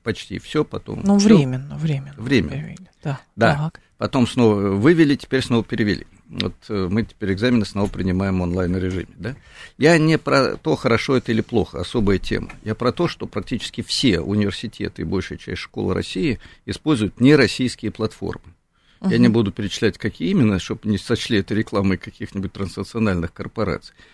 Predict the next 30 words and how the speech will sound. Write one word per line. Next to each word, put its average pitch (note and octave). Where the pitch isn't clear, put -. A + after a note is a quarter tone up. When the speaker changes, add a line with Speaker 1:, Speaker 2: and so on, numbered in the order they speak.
Speaker 2:
Так. F#3+
Speaker 1:
Но, C#3
кстати, -
этот F3+
бизнес, G#2
американский A#2
по A#2
корням, G#2+
по A2
сути, A#2+
транснациональный, G2+
выиграл, B2+
э, G2
триллионы, C3
наверное, F#2+
если F#2+
в F#2
рублях, D#3
и, G2
э, F#2
десятки, G3
Speaker 2:
Ну, F#4
естественно. A2+
Speaker 1:
сотни A2
миллиардов, G#2
э, F#2+
долларов, A#2
если A#2+
в, G#2
э, G#2+